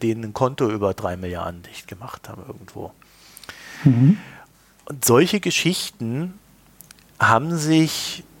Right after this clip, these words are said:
Speaker 1: in den letzten Monaten, würde ich sagen, also, äh, eigentlich unter Trump extrem stark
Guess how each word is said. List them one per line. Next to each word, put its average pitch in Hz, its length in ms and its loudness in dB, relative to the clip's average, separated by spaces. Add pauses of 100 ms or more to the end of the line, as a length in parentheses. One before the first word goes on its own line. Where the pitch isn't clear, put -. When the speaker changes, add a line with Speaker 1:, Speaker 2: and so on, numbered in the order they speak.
(180)
Speaker 1:
in 135 460 -2
den 117 200 4
letzten 151 1120 2 (1300)
Monaten, 113 800 2
würde 95 160 0
ich 92 100 -2
sagen, 92 300 -2
also, 110 220 2
äh, - 280 -2
eigentlich 147 380 -4
unter 156 320 2
Trump 113 460 0 (280)
extrem 151 760 0
stark 131 560 4